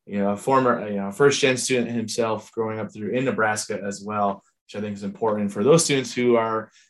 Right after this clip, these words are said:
maybe feeling, uh, they're not sure how to connect to the university. T J might be able to help you, uh, get through that. As always, if you are listening or watching on YouTube, feel free to check in with us.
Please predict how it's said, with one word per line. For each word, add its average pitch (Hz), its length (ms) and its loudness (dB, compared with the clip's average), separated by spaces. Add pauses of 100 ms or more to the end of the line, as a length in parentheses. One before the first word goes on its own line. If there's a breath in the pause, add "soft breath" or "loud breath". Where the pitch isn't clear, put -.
maybe 156 160 2
feeling, 160 420 4
uh, 131 320 0
they're 135 100 -2
not 151 160 0
sure 156 140 0
how 143 220 4
to 139 180 -6
connect 139 360 -14
to 139 60 -10
the 139 60 -4
university. 143 640 0 (400)
T 151 120 -4
J 143 120 2
might 127 200 2
be 131 80 6
able 117 160 6
to 110 80 2
help 107 200 -2
you, 101 420 -4
uh, 95 200 -10
get 101 220 -12
through 95 160 -4
that. 98 240 -10 (840 loud breath)
As 175 200 8
always, 180 440 6
if 156 120 -6
you 180 160 2
are 175 160 6
listening 165 520 0
or 135 120 -2
watching 147 420 2
on 143 180 -6
YouTube, 139 500 -2
feel 175 160 4
free 190 180 6
to 170 100 6
check 175 260 4
in 185 140 2
with 120 180 -4
us. - 460 -8